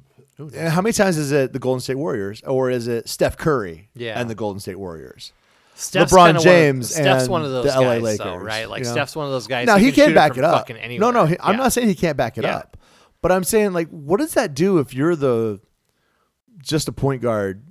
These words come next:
Speaker 2: who might get fifteen minutes in it, you know? Nothing. Like, you get nothing out of that, you know? It, it's all about Steph Curry.
Speaker 1: Yeah.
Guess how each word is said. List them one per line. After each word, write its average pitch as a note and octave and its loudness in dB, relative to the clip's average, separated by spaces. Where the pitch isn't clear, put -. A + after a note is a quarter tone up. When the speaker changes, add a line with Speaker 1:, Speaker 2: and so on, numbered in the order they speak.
Speaker 2:
who B2 -6
might B2 -2
get A#2+ -2
fifteen C3 -6
minutes A#2+ -6
in A#2 -8
it, A2 -8
you C3 -8
know? A#2 -6
Nothing. E3+ -4
Like, C#3 -4
you G3 -4
get G3 -2
nothing F3 -2
out D#3 0
of C#3+ -2
that, F#2+ -8
you B2+ -8
know? A#2 -6
It, C3+ -8
it's D#3 -4
all D3+ 2
about C3+ 0
Steph A2 -6
Curry. E2 -8
Speaker 1:
Yeah. G2+ -12